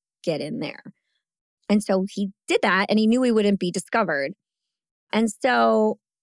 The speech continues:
this is how we make our way back to the date we started at. Okay, so it is July fifteenth. Now, according to the Wiki Roundup,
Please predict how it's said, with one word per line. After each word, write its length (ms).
this 340
is 100
how 160
we 120
make 200
our 140
way 140
back 300
to 520
the 80
date 220
we 80
started 460
at. 160
Okay, 200
so 160
it 120
is 160
July 760
fifteenth. 680
Now, 200
according 320
to 80
the 80
Wiki 260
Roundup, 400